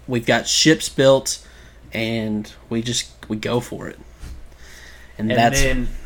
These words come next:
Speaker 2: Aaron's, Aaron, something important has to happen with Eren and this time jump. Do you know what I mean?
Speaker 1: So
Speaker 2: I think
Speaker 1: is it,
Speaker 2: Eren,
Speaker 1: is it
Speaker 2: I think Eren legit, legitimately has been touching Historia in a non-sexual way.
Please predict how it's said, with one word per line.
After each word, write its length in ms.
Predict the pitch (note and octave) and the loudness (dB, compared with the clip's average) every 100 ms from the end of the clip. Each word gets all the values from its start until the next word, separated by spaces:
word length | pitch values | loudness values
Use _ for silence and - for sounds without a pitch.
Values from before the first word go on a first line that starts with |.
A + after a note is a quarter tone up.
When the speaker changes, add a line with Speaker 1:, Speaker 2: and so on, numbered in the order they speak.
| - - - - - - - | -14 -14 -14 -20 -20 -20 0
Speaker 2:
Aaron's, 560 | A#2+ C3+ B2+ A#2 A2 - | 2 4 2 0 -2 -2
Aaron, 240 | C#3+ D3 C#3 | 0 2 2
something 380 | D3+ C#3 C3 | 0 2 2
important 440 | A#2 A2 B2 F#2 F#2+ | 0 2 0 0 -2
has 160 | G2+ - | -4 -2
to 60 | |
happen 320 | F#2+ G2 F#2+ F2 | -2 -4 -6 -10
with 100 | F2+ | -10
Eren 300 | F2+ F2 F#2+ - - - - - - | -8 -10 -12 -16 -20 -20 -20 -20 -8
and 180 | A#2 G#2+ | -4 -2
this 120 | G2 | -4
time 280 | - G2+ F2+ | -2 -4 -4
jump. 240 | F#2 F2 - - - | -6 -8 -12 -20 -8
Do 80 | A#2 | -2
you 60 | A2 | 0
know 80 | |
what 80 | G#2+ | 0
I 60 | G#2 | 0
mean? 220 | G#2+ A2 - - - - - - - - - - - - - - - - | -2 -6 -10 -20 -14 -4 -4 -4 -6 -6 -6 -12 -16 -20 -20 -20 -16 2
Speaker 1:
So 160 | E3+ D3 D3 | 6 8 8
Speaker 2:
I 20 | |
think 100 | F3 | 8
Speaker 1:
is 160 | F3 F3 | 8 10
it, 120 | F3 | 10
Speaker 2:
Eren, 80 | D#3+ | 10
Speaker 1:
is 200 | E3+ E3 | 8 8
it 40 | D#3+ | 6
Speaker 2:
I 40 | |
think 220 | D#3+ F3+ | 6 2
Eren 460 | D#3 D#3+ D#3 D3 C3+ - - B2+ | 2 4 4 2 2 4 6 6
legit, 640 | C#3 - C3 C3+ C#3 - | 6 6 4 2 -2 -10
legitimately 1080 | C3 C3+ C3 C3 C3 C3+ B2+ C#3 C3+ C3 - | -6 -4 -2 -2 -2 -4 -6 -6 -6 -8 -10
has 280 | A2+ B2 A#2 | -8 -6 -6
been 220 | B2 A#2 | -6 -8
touching 420 | - B2+ - B2 | -4 -4 -4 -6
Historia 840 | A#2 A2+ - A#2 A2 A2+ A#2 B2 A#2+ | -6 -8 -8 -8 -4 -2 0 -2 -6
in 180 | A2+ G#2 | -10 -8
a 80 | G2 | -8
non-sexual 1160 | G2 G2+ G#2 A2+ - - - D#3+ - C#3+ A#2 | -8 -8 -8 -6 -4 -2 2 0 0 2 6
way. 760 | A#3 G#2+ - - F3 - - | 8 8 6 4 0 0 -4